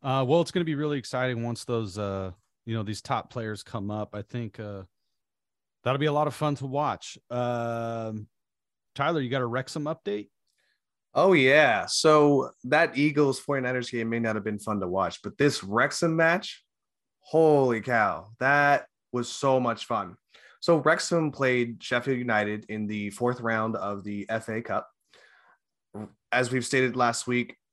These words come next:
Speaker 2: uh, Sheffield United is tops in the Championship League. The next round is, or the next league would be the Premiership or the Premier League, where all the big dogs play that you see, like the Manchester Cities, Manchester United, things of that nature. So Sheffield United is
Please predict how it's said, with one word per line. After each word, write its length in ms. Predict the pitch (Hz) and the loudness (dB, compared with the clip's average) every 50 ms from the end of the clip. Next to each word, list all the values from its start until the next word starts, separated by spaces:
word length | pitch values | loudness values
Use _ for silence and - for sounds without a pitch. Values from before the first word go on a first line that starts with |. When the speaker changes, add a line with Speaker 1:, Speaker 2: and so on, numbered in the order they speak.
| - | -4
Speaker 2:
uh, 220 | 104 107 107 107 107 | 0 2 2 2 0
Sheffield 400 | - - 151 151 151 - 147 135 | -2 -2 -2 -2 -2 -2 -2 -2
United 340 | 135 135 131 127 123 123 120 | 0 0 0 0 -2 -2 -4
is 500 | 113 117 113 113 107 107 - - - - _ _ _ _ _ _ _ _ _ | -4 -4 -4 -4 -4 -6 -8 -10 -12 -14 _ _ _ _ _ _ _ _ _
tops 600 | - - - 151 165 196 - - - - - - _ | -8 -2 2 2 2 2 0 -2 -8 -10 -10 -8 _
in 120 | 135 139 135 | -2 -2 0
the 60 | 127 | -2
Championship 720 | 120 - 147 139 131 - 131 123 120 117 - - 120 107 117 | -2 0 0 0 0 0 -2 -4 -4 -2 -2 -2 -4 -4 -2
League. 380 | 117 113 113 110 110 107 - _ _ _ _ _ _ _ - | -4 -2 -2 -2 -4 -6 -10 _ _ _ _ _ _ _ -6
The 60 | 120 | -2
next 260 | 120 123 120 - - | -2 -2 -2 -2 -2
round 300 | - 120 117 113 113 113 | 0 2 2 2 2 0
is, 340 | 104 101 110 107 107 104 - - | -2 -4 -6 -6 -6 -8 -6 -2
or 140 | 117 113 113 | 0 0 0
the 80 | 110 120 | 2 2
next 260 | 127 123 120 - - | 0 0 0 -2 -4
league 320 | 117 123 120 117 113 104 | -2 0 0 0 0 -2
would 180 | 113 110 107 101 | -4 -6 -6 -6
be 260 | 110 107 107 104 104 | -6 -4 -4 -4 -6
the 180 | 98 101 107 98 | -6 -6 -8 -8
Premiership 680 | - 117 113 113 113 110 104 - - 110 104 98 - _ _ _ - | -6 -6 -6 -4 -2 -2 -4 -4 -4 -6 -6 -6 -8 _ _ _ -14
or 100 | 110 107 | -12 -12
the 80 | 104 | -12
Premier 340 | 98 104 107 110 107 107 104 | -12 -10 -8 -4 -4 -2 -2
League, 300 | 101 101 101 98 98 92 - | -2 -4 -4 -6 -8 -8 -6
where 120 | 101 101 | -4 -4
all 140 | 98 101 95 | -2 -4 -4
the 60 | 92 | -6
big 220 | 85 107 107 101 | -6 -8 -6 -4
dogs 280 | 95 104 101 95 90 - | -2 0 0 0 -2 -6
play 200 | - - 101 98 | -8 -8 -6 -6
that 100 | 92 95 | -6 -8
you 60 | 98 | -12
see, 200 | 92 - 101 101 | -12 -10 -10 -8
like 160 | 98 95 90 | -8 -8 -10
the 60 | - 110 | -10 -8
Manchester 560 | 98 98 95 95 - - 92 90 - - 95 | -8 -8 -8 -8 -8 -8 -8 -8 -10 -12 -14
Cities, 460 | - - 98 95 90 90 92 90 90 | -12 -10 -8 -8 -8 -8 -10 -10 -10
Manchester 500 | 95 95 92 92 87 92 90 87 - 82 | -10 -10 -10 -10 -10 -12 -12 -12 -12 -12
United, 420 | 85 90 95 101 101 101 98 92 | -12 -10 -8 -8 -6 -8 -8 -10
things 180 | - 98 87 82 | -12 -14 -16 -14
of 100 | 92 82 | -10 -6
that 180 | 117 127 113 110 | -4 -4 -4 -6
nature. 360 | 104 90 87 - - - - _ _ _ _ - - - - _ _ | -8 -14 -14 -16 -18 -18 -20 _ _ _ _ -20 -20 -20 -20 _ _
So 320 | - - 156 143 139 135 135 | 0 4 4 4 4 4 2
Sheffield 340 | - 190 185 180 180 156 | 2 2 2 2 2 2
United 540 | 147 147 135 131 127 127 123 120 120 113 - - | 0 0 0 0 0 2 2 0 0 -2 -4 -6
is 440 | - 127 131 131 127 123 - - - | -4 -2 -2 -2 -2 -4 -6 -12 -14